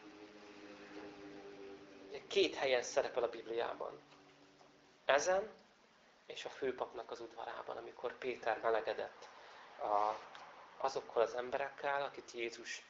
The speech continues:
vádolták és elfogták és megölték. Jézus milyen körülményeket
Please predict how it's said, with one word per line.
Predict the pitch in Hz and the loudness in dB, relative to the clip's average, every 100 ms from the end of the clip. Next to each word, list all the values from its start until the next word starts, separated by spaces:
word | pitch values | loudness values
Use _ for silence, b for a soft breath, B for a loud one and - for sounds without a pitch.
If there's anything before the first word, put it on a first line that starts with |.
| - - - | -20 -20 -8
vádolták | 117 110 110 117 - 110 | -2 0 2 0 0 -4
és | 113 - | -4 0
elfogták | 113 110 - - - - - - | 2 2 0 -8 -8 -10 -12 -14
és | - | -6
megölték. | 113 - - - - - - - B B B B B B B B B B B B B B _ _ _ _ _ _ _ _ _ _ _ _ _ _ _ 131 _ _ _ 139 - - - _ _ _ _ - _ _ - - _ - | -4 -2 -6 -8 -12 -14 -20 -20 B B B B B B B B B B B B B B _ _ _ _ _ _ _ _ _ _ _ _ _ _ _ _ _ _ _ _ -20 -20 -20 _ _ _ _ -20 _ _ -20 -20 _ -8
Jézus | 147 - - | -6 -6 -2
milyen | 165 170 123 120 - | 4 8 8 6 -2
körülményeket | - 151 131 120 117 110 113 - | 6 8 8 2 0 -2 -2 -6